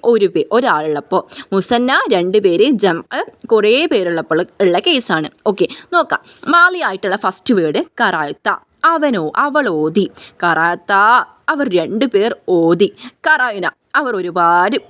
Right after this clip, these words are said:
പേർ ഓതി. ഓക്കെ, തെക്റൗ, തെക്റൗ എന്ന് പറഞ്ഞാൽ ഓതുന്നു, അവർ ഓതുന്നു. അത് മുലാരിയാണ്, പ്രസന്റ് ടെൻസ് ആണ്.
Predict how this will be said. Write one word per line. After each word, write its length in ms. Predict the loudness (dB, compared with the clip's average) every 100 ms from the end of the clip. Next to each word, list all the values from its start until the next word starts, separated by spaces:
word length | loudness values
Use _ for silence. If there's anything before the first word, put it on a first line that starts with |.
| -2
പേർ 240 | 0 -2 -8
ഓതി. 300 | -4 -4 -4 -12 _ _ _ _ _ _ _ -6
ഓക്കെ, 340 | -6 -2 -4 -6 -20 -20 -4
തെക്റൗ, 520 | -4 0 2 2 0 -4 _ -20 _ -8
തെക്റൗ 500 | -8 -4 0 0 0
എന്ന് 120 | -2
പറഞ്ഞാൽ 300 | -2 0 -2 -2 -4
ഓതുന്നു, 720 | 0 0 2 0 0 -2 -2 _ _ -6
അവർ 340 | -4 -2 -2 -2 -2
ഓതുന്നു. 640 | 2 2 2 -2 -2 -8 -6
അത് 160 | 0
മുലാരിയാണ്, 840 | 0 0 -2 -2 -2 -2 -2 -4 -8 -6
പ്രസന്റ് 440 | -6 -4 0 0
ടെൻസ് 280 | -2 -8 -8
ആണ്. 200 | -6 -6